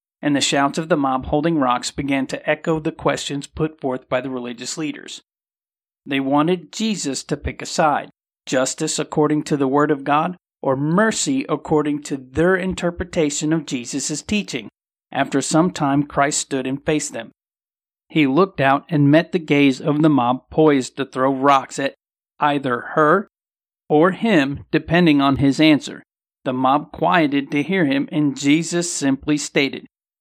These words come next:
"He who was without sin should be the first to throw a rock." After delivering this simple address, the Lord stooped back down and continued writing in the dirt with his finger. One at a time,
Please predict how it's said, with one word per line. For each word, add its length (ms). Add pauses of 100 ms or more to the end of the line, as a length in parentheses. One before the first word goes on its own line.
(400)
"He 440
who 120
was 380
without 420
sin 380
should 260
be 120
the 100
first 400
to 80
throw 240
a 20
rock." 380 (340)
After 300
delivering 800
this 200
simple 420
address, 480 (160)
the 120
Lord 260
stooped 340
back 260
down 260
and 120
continued 600
writing 400
in 160
the 100
dirt 320
with 160
his 160
finger. 400 (640)
One 320
at 100
a 80
time, 460